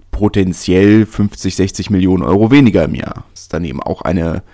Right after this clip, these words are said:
nicht signifikante Summe und ich sag mal, <laughs> wenn du jetzt alles mit reinrechnest, ne, die Ferienanlage, die,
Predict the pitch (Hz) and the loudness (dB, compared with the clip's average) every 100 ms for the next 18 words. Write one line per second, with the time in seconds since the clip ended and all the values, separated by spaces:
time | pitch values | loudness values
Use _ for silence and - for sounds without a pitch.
0 | _ 90 95 - - 98 98 101 98 110 | _ -4 -2 -2 -4 -2 0 -2 -2 -2
1 | 101 110 151 139 87 85 - 87 - 85 | 0 2 4 4 2 0 -2 -6 -4 -4
2 | 92 82 87 76 - - _ - 135 - | -2 -2 -2 -4 -8 -10 _ -4 -2 -2
3 | - 131 175 156 143 117 92 - - 170 | -6 -2 2 6 8 8 4 2 0 2
4 | 160 139 156 160 143 127 104 - - - | 2 2 2 4 4 4 0 -6 -12 -20
5 | - - - 101 120 110 - 80 87 92 | -20 -18 -4 2 2 2 0 0 2 2
6 | 90 92 90 101 95 101 98 98 | 0 0 0 0 0 0 0 -2